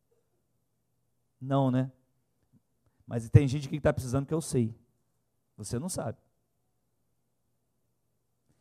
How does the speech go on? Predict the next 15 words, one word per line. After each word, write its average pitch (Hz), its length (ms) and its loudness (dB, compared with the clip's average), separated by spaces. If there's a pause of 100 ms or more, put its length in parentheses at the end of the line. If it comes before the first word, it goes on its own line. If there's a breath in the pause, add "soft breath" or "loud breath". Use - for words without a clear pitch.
(220)
Quando 135 160 -8
você - 100 0
for 185 140 0
comer 151 340 2
amanhã, 131 440 2 (2250)
lembra 139 280 -2
de - 60 -18
ter 156 80 6
alguém 135 220 4
que 139 120 2
não 160 120 2
tem 143 220 4
o - 20 -2
que 139 120 -6
comer. 101 360 -6